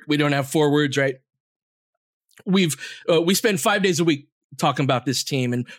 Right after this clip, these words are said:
breaking down all of the details of that. And I think in some ways we'll do that for this game. But one thing that struck me tonight was there were so many things that were kind of a microcosm of the season in general. And so many,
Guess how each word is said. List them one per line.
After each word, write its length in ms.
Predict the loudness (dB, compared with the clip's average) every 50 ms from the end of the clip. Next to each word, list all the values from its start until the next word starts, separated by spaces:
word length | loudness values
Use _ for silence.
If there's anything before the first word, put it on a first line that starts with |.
| _ -2
breaking 220 | -2 0 2 2
down 180 | 2 2 2 0
all 120 | 0 0
of 120 | 0 0
the 80 | -2 -2
details 480 | 0 0 -2 -2 0 0 0 0 0 -2
of 100 | -2 -2
that. 240 | -2 -2 -2 -2
And 160 | -2 -6 -6 -6 -10 -12 -6 -2
I 40 | -2
think 140 | 0 0 0
in 80 | 0
some 200 | 2 0 2 2
ways 200 | 2 0 2 2
we'll 100 | 0 0
do 140 | 2 2 2
that 220 | 2 2 0 0 -4 -8 -14 -10
for 140 | -4 -2 0
this 220 | 2 2 0 0 0
game. 320 | -2 -2 -2 -2 -4 -6 -8 -12 -18 -20 -20 -20 _ _
But 400 | -10 -2 0 2 2 2 0 -4 -10 _ _ _ _ _ _ _ _ _ _ _ _ _ _ _ _ _
one 400 | -10 -8 -4 0 2 2 2 2
thing 200 | 2 2 2 2
that 100 | 0 0
struck 480 | 0 -4 -4 -2 0 -2 -2 -2 -2 -2
me 100 | -2 -2
tonight 500 | -2 -2 -4 -4 -6 -6 -6 -8 -10 -12 _ _
was 600 | -10 -4 -2 0 0 0 0 0 -2 -4 -6 -8 -10 -14 -20 -20 -20 _ _ _ _ _ _ _ _ _ _ _
there 200 | -4 0 0 2
were 100 | 2 2
so 220 | 2 2 2 2
many 140 | 2 2 0
things 220 | 0 2 0 2 0
that 100 | 0 -2
were 60 | 0
kind 160 | -2 0 0
of 80 | 0 0
a 60 | 0
microcosm 880 | 0 0 0 0 0 -2 -4 -2 0 -2 -2 -2 -2 -4 -6 -6 -8 -4 -4
of 160 | -4 -2 -2
the 80 | -2
season 640 | -2 -2 -2 0 -2 -2 -2 -2 -4 -4 -4 -6 -8 -10 -16 -20 -20 _ _ _
in 140 | -2 -2 0
general. 420 | 0 0 0 0 -4 -6 -10 -16 _ _ _ _ _ _ _ _ _ -20 -20 _ _
And 340 | -4 -2 0 0 0 -2 -2
so 160 | 0 0 2
many, 340 | 2 2 2 0 0 -4 -6